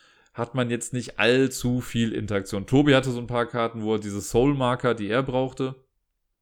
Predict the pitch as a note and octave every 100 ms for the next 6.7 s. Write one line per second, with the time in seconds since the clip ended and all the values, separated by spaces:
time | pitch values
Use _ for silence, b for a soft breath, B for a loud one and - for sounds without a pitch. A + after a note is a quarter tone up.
0 | _ _ - G#2+ A2 A2 A2 G#2 G2+ A#2
1 | G#2+ G2 G2 F#2+ G2+ A2 C3+ C3 A#2 C#3+
2 | D#3+ D#3+ D#3 D3+ D3+ C#3+ C#3+ C#3+ D3 -
3 | B B B B B B B C3 C#3+ C#3+
4 | C3+ E3 D3 C3+ D3 D3 B2+ - D3 D#3+
5 | D3+ C#3 C3 C3+ A#2+ B2 A#2+ A#2+ C3 B2
6 | B2 - - C3+ C3 A#2 G#2+